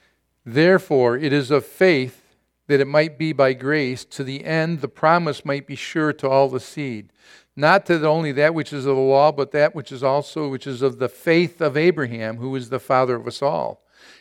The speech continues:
As it is written, 'I have made thee a father of many nations,' before him whom he believed, even God, who quickeneth the dead,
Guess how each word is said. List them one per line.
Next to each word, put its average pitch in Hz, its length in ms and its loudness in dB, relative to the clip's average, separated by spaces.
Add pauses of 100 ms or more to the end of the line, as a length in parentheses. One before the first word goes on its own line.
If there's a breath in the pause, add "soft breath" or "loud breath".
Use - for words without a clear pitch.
As 160 240 4
it 160 80 -2
is 143 160 0
written, 156 280 -2
'I 135 100 0
have 131 160 -2
made 147 300 -6
thee 143 120 -6
a 131 60 -2
father 151 420 2
of 131 80 -4
many 147 220 -6
nations,' 143 640 -8 (340 soft breath)
before 160 580 2
him 135 320 -4
whom 147 260 -6
he 147 140 -4
believed, 139 520 0
even 135 280 -6
God, 131 400 2
who 139 160 -6
quickeneth 180 560 0
the 143 80 -6
dead, 123 440 2